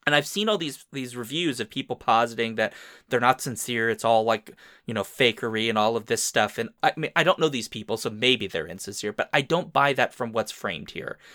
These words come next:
To me, their personal connections to their own ideas about the paranormal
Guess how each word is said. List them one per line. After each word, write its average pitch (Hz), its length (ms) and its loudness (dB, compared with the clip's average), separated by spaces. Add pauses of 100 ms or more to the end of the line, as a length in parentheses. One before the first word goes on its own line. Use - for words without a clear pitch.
(220)
To 143 100 -2
me, 165 500 -2 (280)
their 131 140 4
personal 180 480 0
connections 139 640 -2
to 117 380 -6
their 117 260 0
own 123 500 -2 (480)
ideas 135 560 2
about 117 440 2
the 127 100 -8
paranormal 113 880 0